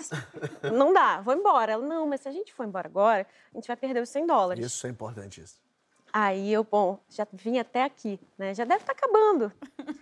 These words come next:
Speaker 1: Mas aí foi subindo aquela indignação, "O que que eu estou fazendo aqui?"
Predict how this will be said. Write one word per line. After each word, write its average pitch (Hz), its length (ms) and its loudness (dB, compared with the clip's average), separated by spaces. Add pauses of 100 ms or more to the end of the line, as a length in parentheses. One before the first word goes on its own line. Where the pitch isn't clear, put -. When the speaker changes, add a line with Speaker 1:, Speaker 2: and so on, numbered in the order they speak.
(240)
Speaker 1:
Mas 214 180 -6
aí 226 240 0
foi 240 240 -2
subindo 226 360 0
aquela 233 220 0
indignação, 240 760 0
"O 180 40 -16
que 202 140 -16
que - 100 -6
eu 247 40 -2
estou 233 280 -2
fazendo 226 500 0
aqui?" 233 380 -2